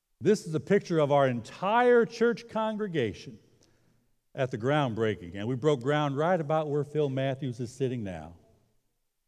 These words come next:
And that little crowd came together and built this beautiful new sanctuary in nineteen ninety-five.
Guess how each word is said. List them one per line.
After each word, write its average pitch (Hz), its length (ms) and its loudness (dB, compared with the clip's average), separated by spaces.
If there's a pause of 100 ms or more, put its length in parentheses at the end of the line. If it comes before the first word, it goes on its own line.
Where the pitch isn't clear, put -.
(580)
And 110 140 -4
that 180 200 6
little 180 260 4
crowd 160 560 2 (680)
came 151 240 -2
together 139 460 0
and 110 200 -6
built 131 280 -2
this 113 180 -6
beautiful 139 680 -4
new 127 200 -6
sanctuary 87 800 -10 (760)
in 90 120 -12
nineteen 104 520 -6
ninety-five. 101 560 -6